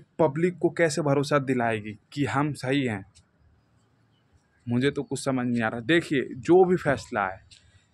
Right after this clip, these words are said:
जिसके भी हित में फैसला है, फैसला तो आएगा।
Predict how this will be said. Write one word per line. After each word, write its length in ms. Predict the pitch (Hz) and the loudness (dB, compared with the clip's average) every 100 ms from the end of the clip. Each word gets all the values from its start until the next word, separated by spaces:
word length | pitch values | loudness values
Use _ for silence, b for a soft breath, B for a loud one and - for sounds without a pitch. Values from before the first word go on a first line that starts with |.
| - | -10
जिसके 400 | 131 151 - 190 | -4 -2 2 4
भी 100 | 190 | 6
हित 200 | 175 - | 4 0
में 80 | 147 | -4
फैसला 460 | 120 113 - 110 101 | -4 -8 -6 -8 -8
है, 140 | - _ _ _ _ _ _ _ _ _ - | -10 _ _ _ _ _ _ _ _ _ -4
फैसला 340 | 123 113 143 131 | -4 -2 0 0
तो 160 | 127 | 2
आएगा। 340 | 117 107 98 | 0 0 -4